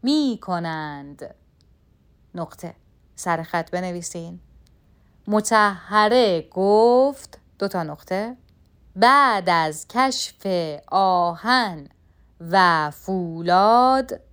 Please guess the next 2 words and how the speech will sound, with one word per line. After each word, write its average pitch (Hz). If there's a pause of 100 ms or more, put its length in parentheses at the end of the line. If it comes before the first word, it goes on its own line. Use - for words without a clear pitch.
(580)
کشتی‌های 190
بخار 175